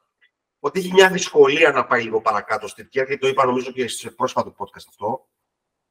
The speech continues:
Ε, έχω τεράστιο σεβασμό στον, και στον άνθρωπο Steve Kerr, τον οποίο τον έχω ακου-, ακούσει επανειλημμένος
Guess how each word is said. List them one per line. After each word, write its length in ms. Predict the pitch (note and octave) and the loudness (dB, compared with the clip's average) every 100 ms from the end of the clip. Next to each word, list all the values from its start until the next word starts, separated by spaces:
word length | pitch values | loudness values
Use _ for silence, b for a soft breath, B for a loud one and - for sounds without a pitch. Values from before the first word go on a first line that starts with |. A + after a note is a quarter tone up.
| _ _ _ _ | _ _ _ _
Ε, 220 | A2+ A#2 | -8 0
έχω 200 | C#3+ E3 | 2 4
τεράστιο 440 | D3 D3 D#3 D3 | 6 8 6 2
σεβασμό 460 | C#3 C3 A#2 G#2+ C#3 | 0 2 0 2 0
στον, 400 | C3+ A#2 A2+ A2+ | 0 -4 -4 -8
και 140 | - C#3+ | 0 0
στον 240 | D#3+ D3 | 2 4
άνθρωπο 540 | C#3+ C#3 A#2 A2 G#2 G2 | 6 4 -2 -4 -4 -4
Steve 280 | - G#2 - | -12 -20 -4
Kerr, 120 | A#2 B2+ - _ _ _ _ _ _ _ _ | -2 -2 -8 _ _ _ _ _ _ _ _
τον 120 | - | -4
οποίο 220 | A2 B2+ B2+ | 0 2 2
τον 140 | A#2+ | 2
έχω 120 | B2 | 6
ακου-, 260 | B2 - _ _ | 4 4 _ _
ακούσει 320 | A2 B2 B2+ | -6 -6 0
επανειλημμένος 640 | B2 A2 G#2+ A#2 A#2 G2+ | 2 2 0 -2 -2 -6